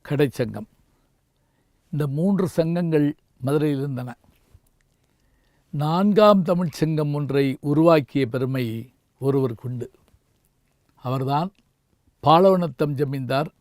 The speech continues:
பாண்டித்துரை தேவர் அவர்கள். பாலவனத்தம் ஜமீன்தார் பாண்டித்துரை தேவர் அவர்கள் ஆயிரத்தி எண்ணூத்தி அறுபத்தி ஏழாம் ஆண்டு முகவை பொன்னுச்சாமி தேவருடைய மூன்றாவது மகனாக பிறந்தார். இளம் வயதில் தந்தையை இழந்த இவர்,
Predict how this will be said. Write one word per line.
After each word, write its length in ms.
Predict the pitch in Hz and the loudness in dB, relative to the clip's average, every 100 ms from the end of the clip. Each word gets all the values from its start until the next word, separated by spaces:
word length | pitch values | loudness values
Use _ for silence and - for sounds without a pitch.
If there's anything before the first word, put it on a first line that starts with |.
| - | -4
பாண்டித்துரை 520 | 139 156 131 135 123 | -2 -2 -4 -8 -8
தேவர் 220 | 110 123 120 | -6 -6 -6
அவர்கள். 340 | 120 - - _ _ _ _ _ _ _ _ | -10 -12 -18 _ _ _ _ _ _ _ _
பாலவனத்தம் 640 | 151 190 208 202 165 180 170 | 0 2 4 2 -2 -4 -2
ஜமீன்தார் 480 | 165 156 151 139 | -4 -2 -4 -4
பாண்டித்துரை 500 | 139 143 147 127 127 117 | -4 -4 -4 -6 -8 -6
தேவர் 240 | 135 127 | -8 -6
அவர்கள் 340 | 123 113 139 104 - _ _ _ _ _ _ | -6 -2 -2 -4 -12 _ _ _ _ _ _
ஆயிரத்தி 560 | 123 147 196 190 151 165 | -2 0 2 2 -2 -6
எண்ணூத்தி 460 | 156 156 139 - 135 139 - | -4 -6 -8 -8 -6 -6 -8
அறுபத்தி 420 | 139 143 151 139 | -6 -2 -2 -2
ஏழாம் 280 | 131 127 117 | -2 -2 -4
ஆண்டு 300 | 123 123 135 104 - _ - | -8 -8 -8 -8 -14 _ -6
முகவை 380 | 143 165 170 160 | 4 6 8 6
பொன்னுச்சாமி 640 | 131 151 190 - 196 175 | 2 -2 -4 -2 -2 -2
தேவருடைய 760 | 139 147 139 131 127 123 123 120 _ _ | -4 -4 -2 -2 -2 -2 -4 -8 _ _
மூன்றாவது 520 | 135 170 175 180 165 139 | -4 0 4 6 6 2
மகனாக 420 | 135 127 127 123 | -2 0 -2 -2
பிறந்தார். 480 | 117 113 104 104 - _ _ _ _ _ - | -6 -8 -8 -10 -14 _ _ _ _ _ 0
இளம் 280 | 143 180 190 | 4 4 4
வயதில் 460 | 175 156 135 131 120 - _ _ | 2 2 0 -2 -4 -12 _ _
தந்தையை 400 | 147 147 151 143 131 | -6 -2 2 2 2
இழந்த 300 | 127 120 120 | 0 -2 -4
இவர், 280 | 120 139 | -2 -4